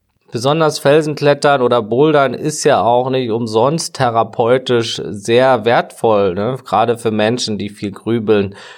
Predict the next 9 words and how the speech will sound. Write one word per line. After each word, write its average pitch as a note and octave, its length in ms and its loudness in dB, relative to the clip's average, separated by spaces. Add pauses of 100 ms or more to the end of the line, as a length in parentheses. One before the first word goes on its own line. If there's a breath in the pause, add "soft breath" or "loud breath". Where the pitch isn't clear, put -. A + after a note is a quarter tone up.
und G2+ 220 -8
viel G2+ 300 -4
wegschweifen F2 720 -2
vom F2 240 -12
Hier F2+ 160 -8
und E2 160 -12
Jetzt. - 400 -14 (480 soft breath)
Sind G#2 280 -8
einfach A2+ 520 -2